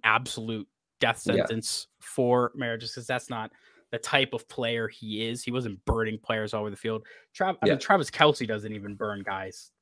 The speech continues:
Speaker 1: from all over the field.
Speaker 2: Right. Yeah, and it can, it can absolutely become overcome. Um, you know, it, uh, also it depends on, like, you know, some people just have different game speeds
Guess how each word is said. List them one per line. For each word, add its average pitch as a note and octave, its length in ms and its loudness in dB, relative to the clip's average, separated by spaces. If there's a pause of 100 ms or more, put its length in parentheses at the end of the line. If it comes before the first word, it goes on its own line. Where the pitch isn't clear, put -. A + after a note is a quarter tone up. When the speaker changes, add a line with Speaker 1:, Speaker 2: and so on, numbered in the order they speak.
Speaker 1:
from A2 100 -14 (100)
all G#2+ 260 -2
over G2+ 180 -8
the G2 80 -10
field. - 240 2
Speaker 2:
Right. F#2 120 2 (600)
Yeah, D3+ 120 12
and C3 100 10
it C3+ 80 4
can, E3+ 200 6
it B2 120 2
can B2 240 4
absolutely A#2+ 420 6
become A2 480 2
overcome. G2 560 2 (320)
Um, F2 300 2
you F2+ 80 -2
know, - 120 -8
it, G2 240 2
uh, - 200 6 (280)
also G#2 220 8
it G#2 80 4
depends G2+ 240 6
on, F#2+ 80 -4
like, F2+ 180 -2
you G2+ 120 0
know, F2 140 -2
some C3+ 260 6
people B2+ 240 2
just G2+ 100 2
have F#2+ 180 6
different F2 300 -4
game E2+ 260 -6
speeds - 520 -8